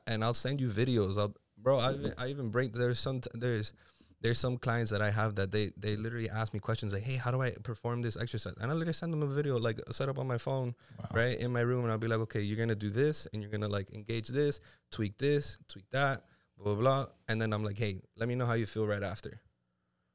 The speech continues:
Speaker 1: Right? You don't see that.
Speaker 2: You don't see that.
Speaker 1: You don't
Speaker 2: Actually,
Speaker 1: see
Speaker 2: you
Speaker 1: that.
Speaker 2: don't
Speaker 1: You
Speaker 2: see
Speaker 1: don't
Speaker 2: that.
Speaker 1: s-, you don't see that. You just see these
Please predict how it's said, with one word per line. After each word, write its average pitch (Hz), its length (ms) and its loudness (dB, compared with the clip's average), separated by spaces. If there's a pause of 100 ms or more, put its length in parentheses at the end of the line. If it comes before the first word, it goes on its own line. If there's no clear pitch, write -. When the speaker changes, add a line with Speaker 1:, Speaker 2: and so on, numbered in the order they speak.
(280)
Speaker 1:
Right? 98 260 0 (580)
You 113 120 -10
don't 196 140 -6
see 220 260 -8
that. - 260 -4 (240)
Speaker 2:
You 120 80 8
don't 185 220 6
see 92 180 2
that. 92 100 2
Speaker 1:
You 110 60 2
don't 131 160 4
Speaker 2:
Actually, 147 200 0
Speaker 1:
see - 20 -4
Speaker 2:
you 143 60 -2
Speaker 1:
that. 107 100 6
Speaker 2:
don't 127 120 8
Speaker 1:
You 117 60 6
Speaker 2:
see 127 60 6
Speaker 1:
don't 143 100 10
Speaker 2:
that. 107 80 8
Speaker 1:
s-, 92 140 2
you 123 100 0
don't 139 180 2
see 131 200 -2
that. 98 160 -2
You 107 100 -4
just 143 320 -16
see 127 280 -2 (920)
these 92 220 -20